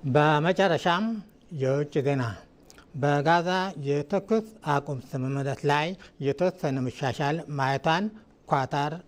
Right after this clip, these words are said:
አስታወቀች። በእስራኤልና ሐማስ ጦርነት ላይ እርቅ ለማምጣት ያለመው የዶሃ በተደረጉ ድርድር ላይ መጠነኛ መሻሻል እንዳለ የአደራዳሪዋ ኳታር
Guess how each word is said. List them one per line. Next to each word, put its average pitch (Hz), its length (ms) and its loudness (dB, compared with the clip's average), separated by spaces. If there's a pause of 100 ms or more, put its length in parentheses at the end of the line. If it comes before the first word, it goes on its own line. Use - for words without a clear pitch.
አስታወቀች። 143 640 0 (440)
በእስራኤልና 180 720 2 (400)
ሐማስ 147 420 -4 (100)
ጦርነት 131 520 -8
ላይ 147 220 0 (400)
እርቅ 180 340 -6
ለማምጣት 143 640 -2
ያለመው 156 540 2 (360)
የዶሃ 160 340 2 (340)
በተደረጉ 131 640 -6
ድርድር 127 460 -4
ላይ 151 180 2 (380)
መጠነኛ 147 500 -2
መሻሻል 147 560 -6 (140)
እንዳለ 131 420 -2 (420)
የአደራዳሪዋ 131 880 0 (420)
ኳታር 151 400 0